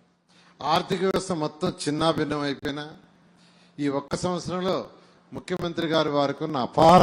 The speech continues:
అనుభవంతో ఈరోజు రాష్ట్రాన్ని, ఆర్థిక వ్యవస్థని గాడిలో పెట్టి అనేక సంక్షేమ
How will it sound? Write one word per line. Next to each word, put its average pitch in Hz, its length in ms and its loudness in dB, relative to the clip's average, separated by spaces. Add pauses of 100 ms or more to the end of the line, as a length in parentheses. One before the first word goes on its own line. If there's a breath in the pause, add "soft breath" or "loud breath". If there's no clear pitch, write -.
అనుభవంతో 160 480 2
ఈరోజు 135 320 -2
రాష్ట్రాన్ని, 135 580 -6 (840 soft breath)
ఆర్థిక 156 360 2
వ్యవస్థని 156 440 2
గాడిలో 143 320 2 (100)
పెట్టి 135 260 -6 (760 soft breath)
అనేక 185 360 2 (100)
సంక్షేమ 165 340 -4